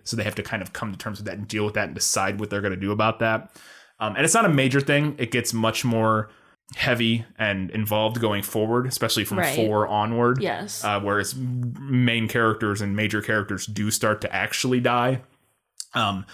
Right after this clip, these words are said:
Speaker 1: but this is sort of the introduction to it, of, of characters dying
Speaker 2: Yeah.
Speaker 1: and dealing with
Speaker 2: Yeah, and, and
Speaker 1: death.
Speaker 2: the fact that his death basic, kind of gets, like, retconned.
Speaker 1: Yeah,
Speaker 2: basically.
Speaker 1: essentially, yeah.
Speaker 2: Um,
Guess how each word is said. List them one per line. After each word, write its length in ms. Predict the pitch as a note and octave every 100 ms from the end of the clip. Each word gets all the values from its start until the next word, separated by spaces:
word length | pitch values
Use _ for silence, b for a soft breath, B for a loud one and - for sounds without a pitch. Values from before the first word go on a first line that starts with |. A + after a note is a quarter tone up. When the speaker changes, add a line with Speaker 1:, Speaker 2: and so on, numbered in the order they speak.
| B -
Speaker 1:
but 100 | F3
this 160 | F3
is 80 | D3+
sort 140 | F3
of 60 | E3
the 100 | B2+
introduction 500 | C3 B2 G#2 - F2
to 120 | E2+ E2+
it, 120 | F2
of, 180 | F#2+ F#2
of 240 | G2 C3
characters 400 | - A#2+ A2 G#2+
dying 180 | - A2+
Speaker 2:
Yeah. 180 | C4 E3+
Speaker 1:
and 80 | F3
dealing 320 | A2 G2+ G2+
with 100 | G2
Speaker 2:
Yeah, 240 | A#3+ F3+ -
and, 180 | B3+ C4
and 380 | - C#4+ C4+ A3+
Speaker 1:
death. 200 | - - _ _
Speaker 2:
the 120 | C#4
fact 560 | C4+ - D#4 E4+ E4+ -
that 400 | G#3+ G#3 F#3+ - _ _ _ _ -
his 400 | A3 A3+ G#3+ F#3
death 540 | G#3+ G3+ G3 - - _ _ _ -
basic, 440 | C4 C#4 C#4 - - G#3 - - -
kind 280 | - C4+ D#4+
of 60 |
gets, 220 | - - -
like, 120 | -
retconned. 800 | D#3 F3 - - A2+ E2 E3+ G#3
Speaker 1:
Yeah, 380 | C4 F#2+ D#2+ G2
Speaker 2:
basically. 300 | E3+ F3+ E3
Speaker 1:
essentially, 480 | F#3 C#3 C3+ F#2+ F#2+
yeah. 180 | D2 G#2+ A#2+ -
Speaker 2:
Um, 360 | G#3+ F#3 E3